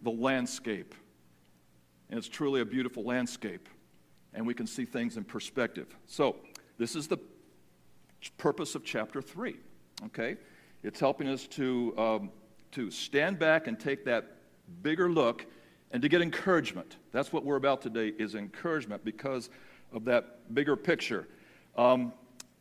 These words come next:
when we see things from God's perspective, we see our lives differently. It truly makes a difference on our day-to-day life. And that's what I want you to see today. So the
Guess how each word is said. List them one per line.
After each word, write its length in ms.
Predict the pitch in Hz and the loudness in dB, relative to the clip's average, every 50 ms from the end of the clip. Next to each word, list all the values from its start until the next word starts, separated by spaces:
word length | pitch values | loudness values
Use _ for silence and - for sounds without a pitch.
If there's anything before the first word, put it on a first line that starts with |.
| - - - _ _ - - - | -20 -20 -20 _ _ -20 -14 -4
when 520 | 127 135 180 208 214 208 196 190 170 143 - | 2 4 6 8 8 6 4 2 -2 -4 -2
we 560 | 139 156 196 220 226 233 240 233 - - - - | 0 2 4 6 6 6 4 2 0 -4 -8 -10
see 320 | - - - 220 226 220 | -10 -2 0 2 2 2
things 480 | 220 - 196 196 190 190 190 180 - - | 2 2 2 4 4 2 0 -2 -6 -10
from 400 | - - 170 156 151 143 131 - - - - - 127 120 | -2 2 2 2 2 0 -4 -8 -14 -20 -18 -14 -2 2
God's 360 | 147 156 175 190 190 190 - | 6 8 8 8 6 4 0
perspective, 920 | - - 165 - - - - 170 160 160 160 - 117 101 87 82 - - - - - - - _ _ _ | -4 -4 -4 -4 -6 0 2 4 4 4 2 -2 -6 -6 -6 -8 -14 -20 -20 -20 -20 -20 -20 _ _ _
we 120 | 120 135 131 | -6 -6 -6
see 200 | - - 151 143 | -4 -4 -2 -2
our 80 | 135 | 0
lives 320 | 127 127 131 131 120 - - | 2 2 2 2 0 -2 -4
differently. 500 | 120 127 113 - 98 - - 95 85 76 - - | -4 -4 -4 -4 -8 -10 -10 -12 -14 -14 -12 -12
It 200 | 113 110 - - | -12 -12 -10 -12
truly 500 | - - - 165 170 165 165 156 147 - - - - - | -10 0 4 4 4 4 4 0 -2 -4 -10 -16 -14 -2
makes 260 | - 139 156 156 - - | 2 2 2 2 2 -2
a 60 | 127 | 0
difference 540 | 104 135 143 139 - 107 101 92 - - - - - - - _ _ | 2 2 2 2 0 -6 -8 -8 -10 -14 -14 -18 -20 -20 -20 _ _
on 180 | 117 117 120 117 | 0 0 2 2
our 280 | 117 120 123 123 123 117 | 2 2 4 4 4 2
day-to-day 760 | - 107 104 95 92 143 143 139 135 135 127 110 131 127 127 | -2 -8 -12 0 4 4 6 6 4 2 2 2 4 4 4
life. 520 | 120 120 120 113 92 95 - - - - - - - - - | 4 4 4 2 2 0 -2 -8 -14 -20 -20 -20 -20 -12 -6
And 100 | 104 110 | -2 0
that's 220 | 117 127 139 139 - | 2 2 2 2 0
what 80 | 131 | 0
I 60 | 127 123 | 0 0
want 220 | 123 123 123 - | 0 -2 -4 -4
you 60 | 113 | -8
to 60 | 110 | -8
see 220 | 110 - - 139 113 | -8 -4 -4 -4 -4
today. 260 | - 110 104 107 107 | -2 -2 -2 0 -2
So 220 | 104 - 135 123 - - - - - - | 0 0 -2 -2 -2 -6 -12 -18 0 4
the 180 | 139 139 135 | 4 4 4